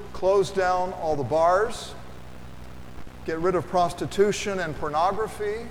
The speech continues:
and opioids. He would put an end to foul language.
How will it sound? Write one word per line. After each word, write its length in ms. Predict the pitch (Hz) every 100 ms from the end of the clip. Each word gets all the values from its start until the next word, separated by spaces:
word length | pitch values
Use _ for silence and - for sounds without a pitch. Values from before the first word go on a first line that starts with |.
| -
and 200 | 151 143
opioids. 800 | 165 170 185 170 185 208 - - - - - - - - - - - - - - - -
He 80 |
would 160 | 170 170
put 160 | - 208
an 140 | 202
end 220 | 214 208
to 60 | 180
foul 380 | - 190 185 175
language. 440 | 180 185 143